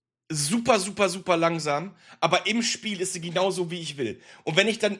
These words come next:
im, im Menü so einstelle, dass sie schnell ist, also hier mit diesen, ihr wisst, diese Tasten vorne an der Maus, wo ich niemals wusste, wofür die da sind. Es ist, um die Geschwindigkeit des Cursors einzustellen. Äh,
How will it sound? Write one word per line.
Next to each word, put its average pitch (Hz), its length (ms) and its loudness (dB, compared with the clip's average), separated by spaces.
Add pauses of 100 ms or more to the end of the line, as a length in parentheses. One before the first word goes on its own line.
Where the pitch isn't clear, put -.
im, 233 220 -2 (140)
im 202 240 -2
Menü 220 500 2
so 190 300 0
einstelle, 190 480 -2
dass 180 140 0
sie 170 100 -6
schnell 196 360 0
ist, 147 260 -8
also 151 200 -2
hier 147 160 -4
mit 139 140 -6
diesen, 127 380 -10 (460)
ihr 120 120 -2
wisst, 143 140 -4
diese 131 200 -4
Tasten 147 480 -4
vorne 120 320 -2
an 110 100 -2
der 104 100 -2
Maus, 113 400 -4 (120)
wo 123 120 2
ich 117 160 -2
niemals 147 340 2
wusste, 135 220 -4
wofür 104 200 -6
die 95 100 -8
da 107 180 0
sind. 107 240 -8 (260)
Es 107 140 -4
ist, 123 120 -2
um 123 120 -2
die 117 160 -2
Geschwindigkeit 117 540 -4
des 98 140 -6
Cursors 110 320 -2
einzustellen. 92 520 -8 (520)
Äh, 160 380 6